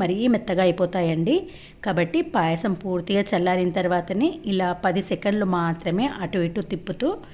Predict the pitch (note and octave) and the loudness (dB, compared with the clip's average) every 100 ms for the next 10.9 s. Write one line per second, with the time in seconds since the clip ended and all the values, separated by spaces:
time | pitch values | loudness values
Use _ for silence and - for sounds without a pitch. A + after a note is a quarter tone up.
0 | - - - F#3+ F3+ F3+ E3+ F#3 F3 F3+ | -20 -10 2 4 4 2 0 0 0 0
1 | E3 E3+ C#4+ C4+ F3+ F3+ F3+ E3+ F#3 G3 | 0 2 2 2 2 2 0 0 0 0
2 | F#3 E3 G3+ E3 - A#3 E4+ - - - | 0 0 -2 -4 -2 2 2 0 -12 -20
3 | - - G#3+ G#3+ G3+ G#3+ D4+ A3 B3 C4 | -14 -2 0 2 2 4 2 0 0 2
4 | A#3+ G#3 G3+ G3 F#3+ F#3+ F3 - F#3+ G3 | 2 0 0 0 0 -4 -6 -2 0 2
5 | F#3+ G3+ F3 F3+ F3 F3 - - - - | 2 2 0 0 0 -2 -4 -16 -20 -20
6 | - - G#3 G3+ G3 F#3+ D#4 G4 - F#3 | -20 -4 0 2 2 2 0 -2 -2 4
7 | F3+ F3 F#3+ F#3+ F#3+ A#3+ - F3+ F3+ G3+ | 4 4 2 0 -2 -2 0 0 2 0
8 | G#3 E3 - F3+ F#3+ E3+ E3+ F3+ C#4 C4 | 0 -2 -2 -4 0 0 2 2 2 2
9 | E3+ E3 E3+ E3 E3 D3+ E3+ F3 E3+ E3 | 0 0 -2 0 0 0 -2 0 2 0
10 | E3+ D#3 E3+ C#4+ C#4+ F#3+ C#3+ D3+ F3 | -2 -4 -4 -4 -4 -2 0 2 2